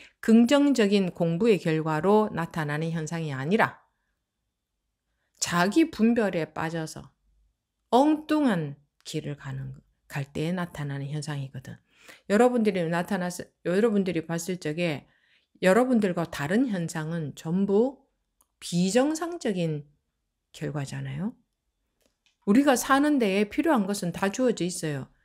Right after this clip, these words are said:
여기서 더 필요한 게 없어요. 근데 엉뚱한 것을 원하기 때문에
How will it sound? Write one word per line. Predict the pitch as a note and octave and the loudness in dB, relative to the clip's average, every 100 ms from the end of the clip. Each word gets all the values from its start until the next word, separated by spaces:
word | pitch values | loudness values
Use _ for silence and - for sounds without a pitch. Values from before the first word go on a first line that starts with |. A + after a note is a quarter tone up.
| _ - | _ 0
여기서 | G#3+ G#3+ D3+ | 0 0 -4
더 | - D3 | -6 -6
필요한 | - A3+ G#3+ F3 | 0 2 2 0
게 | |
없어요. | C#3 D#3+ - G3+ F#3+ - _ _ _ _ _ _ _ | -2 -4 -4 -4 -4 -6 _ _ _ _ _ _ _
근데 | - G3 | -2 4
엉뚱한 | F#3+ C4 D4+ D4+ B3 | 6 6 6 4 4
것을 | A3+ G3+ | 2 0
원하기 | F3+ G3+ A#3 F#3+ F3 | 2 2 2 -2 -2
때문에 | E3 E3+ D#3+ D3+ E3 C3 | -2 -2 -2 -2 -4 -6